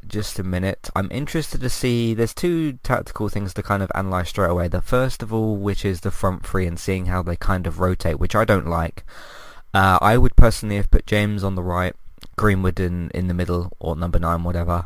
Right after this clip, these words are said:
and then Rashford on the left. That's where I think at least two out of those three players will excel. I don't think James excels that much on the right as opposed to the left, but you can't play Rashford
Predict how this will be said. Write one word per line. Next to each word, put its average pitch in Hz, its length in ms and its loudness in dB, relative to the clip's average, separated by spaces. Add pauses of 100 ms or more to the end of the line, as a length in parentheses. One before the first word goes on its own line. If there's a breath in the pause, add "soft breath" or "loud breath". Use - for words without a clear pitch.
(160)
and 90 160 -2
then 87 80 -2
Rashford 87 440 -2
on 80 100 -4
the 82 60 -6
left. 85 400 2
That's 104 300 0
where 107 120 0
I 98 80 2
think - 580 -4 (400 loud breath)
at 113 60 2
least 113 220 0
two 113 200 2
out 92 100 2
of 90 60 -4
those 90 180 -2
three 95 180 -2
players 98 380 4
will 101 160 -4
excel. 110 420 -2
I 110 60 -2
don't 143 220 -2
think 110 200 -4
James 101 340 -2
excels 98 640 -4
that 95 160 -2
much - 360 -8 (560 loud breath)
on 98 100 -2
the 87 100 -2
right 95 220 6
as 90 100 -2
opposed - 340 2
to - 60 -12
the 90 60 -6
left, 92 340 -4
but - 140 8
you 95 80 -4
can't 101 320 0
play 90 320 2
Rashford 85 420 0